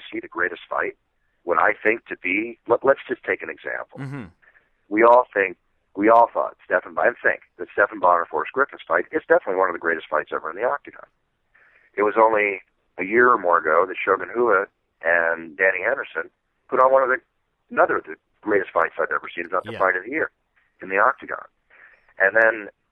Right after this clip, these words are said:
Speaker 1: two months later, suddenly another great fight happens. And another great fight. See, this is the whole thing. This
Speaker 2: Exact-
Speaker 1: is one of the reasons, that, many reasons I love our sport. I love working with the U F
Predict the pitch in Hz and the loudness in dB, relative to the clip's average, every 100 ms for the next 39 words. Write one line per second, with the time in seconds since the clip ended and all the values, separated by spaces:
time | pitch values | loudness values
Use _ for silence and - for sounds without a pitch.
0 | - 151 139 123 123 143 160 98 104 _ | -8 -2 0 0 4 4 4 0 -4 _
1 | _ 131 123 135 135 170 120 82 - 73 | _ 0 0 0 0 0 0 -4 -2 -6
2 | 69 - - _ _ _ _ _ - 110 | -6 -10 -14 _ _ _ _ _ -4 0
3 | 123 151 101 71 - - 151 175 - 143 | 0 0 -2 -6 -8 -10 -4 -4 -4 -2
4 | 131 - 123 90 90 - - 110 - 120 | -2 -2 -2 -4 -4 -8 -8 -8 -4 -2
5 | 143 107 85 123 123 80 - 82 _ _ | 0 -2 -4 -4 -6 -10 -18 -20 _ _
6 | 107 151 113 90 120 - 76 73 87 110 | -2 0 2 0 -4 -2 -2 -2 2 2
7 | 120 78 76 - 73 76 - _ _ _ | 2 0 -2 -6 -4 -2 -4 _ _ _
8 | - - 80 87 110 117 92 85 82 78 | -20 -4 -2 4 4 4 -2 -4 -6 -12
9 | 76 71 71 | -12 -8 -6